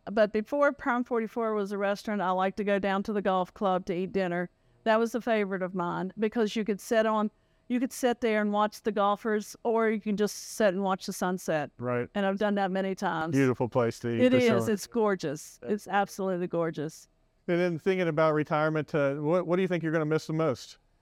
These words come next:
Speaker 1: Oh, I'll definitely miss the people. I'll miss doing things, you know, with chocolate. I will miss that. But, uh, it's the people that I'll miss the most.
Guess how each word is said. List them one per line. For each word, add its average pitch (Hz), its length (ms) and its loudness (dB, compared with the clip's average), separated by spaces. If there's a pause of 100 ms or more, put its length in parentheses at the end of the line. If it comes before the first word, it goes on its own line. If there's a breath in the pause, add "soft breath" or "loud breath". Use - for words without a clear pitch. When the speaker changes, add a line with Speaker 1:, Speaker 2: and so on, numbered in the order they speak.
(480)
Speaker 1:
Oh, 247 160 4
I'll 220 120 6
definitely 262 380 2
miss 240 140 -6
the 196 80 -8
people. 175 560 -2 (1120)
I'll 254 160 6
miss 294 340 2
doing 240 560 0
things, 160 680 -4
you 202 120 -4
know, 180 160 -2
with 185 200 -6
chocolate. 170 680 -2 (140)
I 190 180 2
will 214 240 2
miss 202 280 -4
that. 160 380 0 (460)
But, 208 300 4
uh, 170 80 -4
it's 240 320 4
the 233 80 -2
people 180 640 -4
that 190 140 2
I'll 180 140 2
miss 185 280 -4
the 180 100 -4
most. 160 560 -6